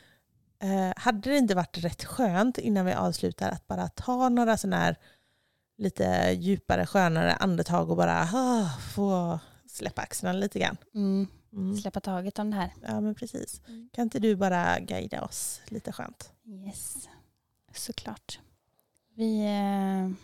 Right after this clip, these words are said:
Speaker 2: om du har möjlighet så slut gärna dina ögon.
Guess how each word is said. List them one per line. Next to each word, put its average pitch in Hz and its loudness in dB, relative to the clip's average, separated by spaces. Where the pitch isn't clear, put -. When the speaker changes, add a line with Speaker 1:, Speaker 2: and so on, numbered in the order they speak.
Speaker 2:
om 226 2
du 202 4
har 202 4
möjlighet 196 0
så 190 0
slut - -2
gärna 190 0
dina 180 -2
ögon. 185 -4